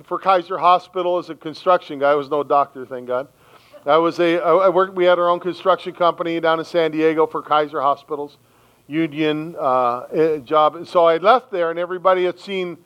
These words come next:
they saw Al. This, "Hey, Al, see you later. See you Monday." "All right,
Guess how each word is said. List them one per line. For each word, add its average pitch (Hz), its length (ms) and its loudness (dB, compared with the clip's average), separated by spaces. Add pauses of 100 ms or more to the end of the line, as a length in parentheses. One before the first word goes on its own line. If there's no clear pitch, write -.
(240)
they 156 100 -8
saw 190 280 4
Al. 185 460 2 (680)
This, 151 280 -18
"Hey, 208 240 -2
Al, 185 180 4
see - 140 -12
you 220 80 2
later. 220 260 2
See 208 160 -10
you 208 80 2
Monday." 202 540 0 (340)
"All 156 100 4
right, 196 320 6